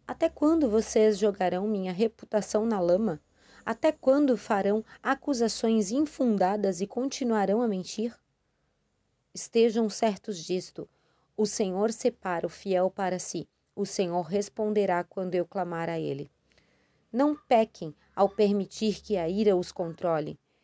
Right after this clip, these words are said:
Reflitam s-, durante a noite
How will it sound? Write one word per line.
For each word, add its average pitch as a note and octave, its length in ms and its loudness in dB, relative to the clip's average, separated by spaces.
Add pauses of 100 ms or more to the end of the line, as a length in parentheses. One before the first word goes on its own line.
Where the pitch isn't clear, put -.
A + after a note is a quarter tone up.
(240)
Reflitam G3+ 760 -2 (200)
s-, - 280 -10
durante G3 500 2
a C#4+ 60 4
noite F3 500 -2